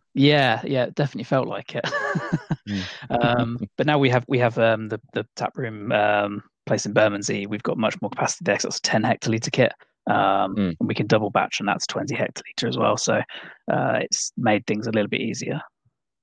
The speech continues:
Speaker 2: Yeah, yeah. So obviously with covid permitting, like you were saying, have you found yourself that you've been brewing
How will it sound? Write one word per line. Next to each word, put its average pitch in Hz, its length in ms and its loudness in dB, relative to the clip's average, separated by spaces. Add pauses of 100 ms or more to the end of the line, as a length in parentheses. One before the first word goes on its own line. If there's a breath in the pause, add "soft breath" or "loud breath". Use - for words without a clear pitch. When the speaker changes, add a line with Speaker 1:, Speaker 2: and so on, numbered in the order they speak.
(240)
Speaker 2:
Yeah, 90 300 0
yeah. 87 160 -2 (440 loud breath)
So 117 220 6 (140)
obviously 107 360 4
with 90 180 -2 (340)
covid 95 320 6
permitting, 92 300 2
like 85 120 4
you 85 60 2
were 90 40 2
saying, 92 240 4
have 87 100 2
you 90 60 4
found 92 220 2
yourself 92 320 4
that - 100 2
you've 95 160 0
been 95 160 0
brewing 92 500 4